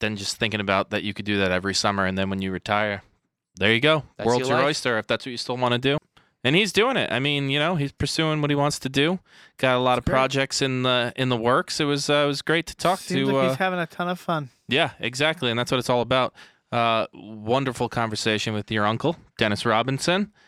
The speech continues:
Speaker 1: uh, musician, actor, retired teacher, composer, dad joke enthusiast.
Speaker 2: Definitely.
Speaker 1: He told a couple of zingers on this that were, uh, they might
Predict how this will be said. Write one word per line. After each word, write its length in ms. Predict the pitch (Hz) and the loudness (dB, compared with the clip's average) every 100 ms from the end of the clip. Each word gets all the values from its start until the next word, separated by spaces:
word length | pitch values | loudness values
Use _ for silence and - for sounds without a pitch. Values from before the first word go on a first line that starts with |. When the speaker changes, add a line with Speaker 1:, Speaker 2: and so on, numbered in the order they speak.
| _ _ _ | _ _ _
Speaker 1:
uh, 300 | 117 110 113 - | -2 2 2 0
musician, 640 | 120 117 113 127 - 143 | -2 -2 0 0 0 0
actor, 680 | 131 120 131 - 139 139 135 - _ _ | 2 2 0 -2 0 2 0 -4 _ _
retired 720 | 127 131 - 131 131 135 131 | -10 -8 0 2 4 2 0
teacher, 540 | - 143 135 143 135 135 - _ _ _ _ _ _ _ _ _ _ - | 0 0 2 2 2 0 -8 _ _ _ _ _ _ _ _ _ _ -8
composer, 800 | 131 117 135 143 135 139 143 135 _ _ _ _ _ _ _ _ _ | -4 0 2 2 2 2 0 -4 _ _ _ _ _ _ _ _ _
dad 400 | - 127 139 139 | 0 2 0 -2
joke 440 | 117 117 135 143 - | -2 4 4 4 -2
enthusiast. 1000 | 123 - 131 135 139 135 135 - - - | -4 0 0 0 0 0 -2 -4 -8 -6
Speaker 2:
Definitely. 580 | 127 - 104 64 127 - | -6 -6 -8 -6 -8 -6
Speaker 1:
He 140 | 117 123 | -6 0
told 240 | 139 123 | 0 0
a 40 | |
couple 340 | 117 120 - 107 | 0 0 0 -2
of 80 | 98 | 0
zingers 420 | 113 101 98 98 | 0 0 0 0
on 100 | 92 | -2
this 160 | 92 - | -2 0
that 180 | 101 | -2
were, 240 | 95 95 95 | 0 0 0
uh, 220 | 92 95 - | 0 -4 -8
they 160 | 139 170 | -6 -2
might 280 | 208 208 | 0 -2